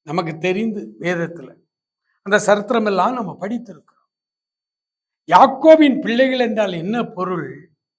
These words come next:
ஆசீர்வாதத்தின் பிள்ளைகள். யாக்கோபை ஆண்டவர்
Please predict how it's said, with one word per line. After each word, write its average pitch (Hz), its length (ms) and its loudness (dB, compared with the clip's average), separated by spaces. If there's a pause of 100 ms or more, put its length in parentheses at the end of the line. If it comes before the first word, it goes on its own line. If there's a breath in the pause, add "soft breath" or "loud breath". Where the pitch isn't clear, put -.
(720)
ஆசீர்வாதத்தின் 190 960 -6
பிள்ளைகள். - 420 -20 (1600)
யாக்கோபை 180 680 0
ஆண்டவர் 170 800 -4